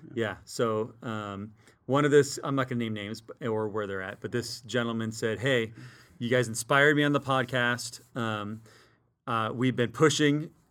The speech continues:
Speaker 2: um, our stake president to get a A R P meeting started in our area, and he's been pushing back really hard." That was his <laughs> words. And he's like, "But I kept listening to you guys, and I just kept
Speaker 1: Which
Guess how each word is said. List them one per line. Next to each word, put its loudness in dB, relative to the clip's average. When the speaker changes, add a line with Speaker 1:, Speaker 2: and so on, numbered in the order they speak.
Speaker 2:
um, -2
our 0
stake -2
president 0
to -6
get 0
a 0
A 2
R 4
P -2
meeting -2
started 2
in 0
our -2
area, 0
and -4
he's 0
been -4
pushing -2
back 2
really -2
hard." -4
That -4
was -4
his -2
<laughs> -6
words. -10
And -2
he's -4
like, 0
"But -2
I -2
kept 0
listening 2
to -4
you 0
guys, 2
and -8
I -2
just -6
kept -6
Speaker 1:
Which -2